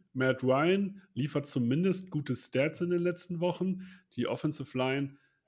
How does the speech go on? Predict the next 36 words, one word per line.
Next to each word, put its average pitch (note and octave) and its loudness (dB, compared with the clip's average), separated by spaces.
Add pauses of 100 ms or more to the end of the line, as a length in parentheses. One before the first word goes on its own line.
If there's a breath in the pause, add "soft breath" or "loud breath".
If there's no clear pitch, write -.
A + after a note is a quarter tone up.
(160)
sagt A#2 -4
man D#3 -2
immer, D#3 0
das A#2 -8
ist - -6
eine A#2+ -4
Top-Offensive D#3 -6
Line, C#3+ -2
weil A#2 2
sie A#2 0
Ryan A2+ 0
Kelly C3 0
und A#2 -4
Quenton A#2 -4
Nelson A#2 -4
drin D3 -4
haben, D#3 -4
aber A#2 -2
sie A#2 -2
hat A#2+ -10
deutliche B2 0
Schwachstellen. - -10 (880 soft breath)
Das - -6
Schöne E3 4
ist, F3 0
Bernhard B2 0
Reimann C3+ 0
spielt E3+ -4
mittlerweile. E3+ -2 (640 soft breath)
Die B2 -10
Frage C#3 -2
ist, D3 -6
reichen B2+ 0
die B2 -4
Waffen A#2+ 0
aus? G#2+ 0